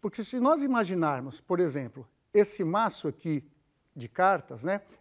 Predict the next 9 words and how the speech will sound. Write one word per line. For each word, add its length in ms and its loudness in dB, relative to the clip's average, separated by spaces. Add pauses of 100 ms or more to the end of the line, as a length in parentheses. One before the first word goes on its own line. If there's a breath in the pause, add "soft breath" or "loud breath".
ele 160 4
ocupa 420 0
um 80 2
espaço, 680 -2 (460)
né, 220 2
um, 260 -4 (340 soft breath)
ele 160 -2
ocupa 340 -2
um, 200 2